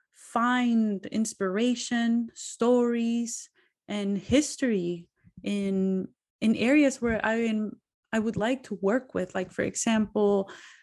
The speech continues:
uh, Mesoamerican folklore and mythology,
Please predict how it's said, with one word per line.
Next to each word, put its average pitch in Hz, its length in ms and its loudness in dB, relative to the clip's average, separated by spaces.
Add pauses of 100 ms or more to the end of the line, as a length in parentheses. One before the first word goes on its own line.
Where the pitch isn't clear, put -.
(140)
uh, 202 140 0
Mesoamerican 202 1040 0
folklore 202 580 0
and 190 120 -2
mythology, 190 960 -2